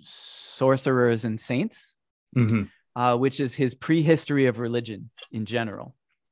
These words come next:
Speaker 1: And it, it covers a lot of the same ground. Basically, the, the Power of Ritual in Prehistory is zooming in on the sorcerer's part, which
Speaker 2: Mm-hmm.
Speaker 1: is the,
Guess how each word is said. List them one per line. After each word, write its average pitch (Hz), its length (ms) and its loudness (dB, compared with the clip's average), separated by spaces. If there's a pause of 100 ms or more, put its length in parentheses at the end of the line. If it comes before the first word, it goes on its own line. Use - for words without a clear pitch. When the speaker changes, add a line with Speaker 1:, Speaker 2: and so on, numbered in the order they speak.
(800)
Speaker 1:
And 120 200 -2
it, 120 240 -2
it 131 160 -4
covers 175 360 4
a 147 60 2
lot 135 200 4
of 131 100 2
the 123 100 -6
same 127 300 -6
ground. 123 540 2
Basically, 135 400 -2
the, 120 320 -2
the 117 380 0 (320)
Power 147 260 4
of 120 100 0
Ritual 131 300 -2
in 113 80 -4
Prehistory 123 520 -4
is 107 180 -12
zooming 127 380 0
in 123 200 -2
on 113 240 -6
the 107 400 -6 (460)
sorcerer's 151 680 -4
part, 185 340 -4 (580)
which - 280 0
Speaker 2:
Mm-hmm. 123 80 -6
Speaker 1:
is 113 280 -6
the, 113 500 -4